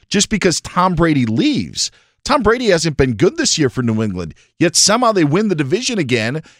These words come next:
and were a stinker away from the Miami Dolphins from getting a first-round bye. And that's all because of Bill Belichick, not because of Tom Brady.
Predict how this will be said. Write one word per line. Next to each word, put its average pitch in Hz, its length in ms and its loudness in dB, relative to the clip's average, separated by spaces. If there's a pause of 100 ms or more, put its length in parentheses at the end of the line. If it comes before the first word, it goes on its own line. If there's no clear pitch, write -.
and 156 160 2
were 151 140 4
a 135 60 4
stinker 214 440 0
away 165 260 4
from 170 140 -4
the 160 80 -2
Miami 151 320 -2
Dolphins 135 460 -4
from 127 160 -8
getting 123 200 -4
a 110 60 -4
first-round 101 560 -4
bye. 90 440 0 (460)
And 131 80 -2
that's 196 280 0
all 170 160 4
because 151 320 -2
of 123 100 -2
Bill 110 180 0
Belichick, 147 720 0 (300)
not 151 200 0
because 147 440 -2 (100)
of 117 400 0 (220)
Tom 123 300 -2
Brady. 117 560 2